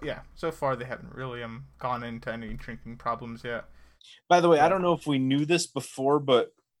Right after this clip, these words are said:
Speaker 2: the person in the hotel room, the employee, says Jack's last name here.
Speaker 1: Mm-hmm. Shepard. Mm-hmm.
Speaker 2: Shepard, yeah. <laughs> So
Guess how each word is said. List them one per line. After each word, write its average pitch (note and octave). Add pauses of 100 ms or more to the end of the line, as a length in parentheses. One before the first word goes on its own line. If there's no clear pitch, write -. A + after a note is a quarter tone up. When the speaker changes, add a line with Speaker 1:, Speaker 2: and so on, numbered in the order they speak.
(160)
Speaker 2:
the A#2+ (400)
person D3
in B2+
the A#2+
hotel A#2+
room, A2+
the A2
employee, A2+ (340)
says C3+ (120)
Jack's B2
last A#2
name A#2
here. D3+ (540)
Speaker 1:
Mm-hmm. C#3
Shepard. C#3 (100)
Mm-hmm. C3
Speaker 2:
Shepard, C3
yeah. A#2+
<laughs> -
So -